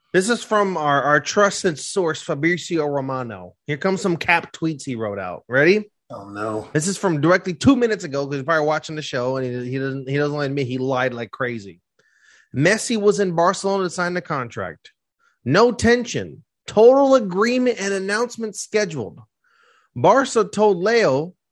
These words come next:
Speaker 1: which I hate when they call him that, weird, um, they're blocked by La Liga and not able to sign him now.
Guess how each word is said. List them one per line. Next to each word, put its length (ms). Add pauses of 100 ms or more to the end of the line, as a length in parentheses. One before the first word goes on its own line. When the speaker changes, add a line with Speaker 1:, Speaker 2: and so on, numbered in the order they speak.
Speaker 1:
which 200
I 40
hate 220
when 120
they 80
call 200
him 80
that, 220
weird, 360 (220)
um, 440
they're 280
blocked 580
by 160
La 240
Liga 500
and 280
not 260
able 360
to 180
sign 480
him 260
now. 480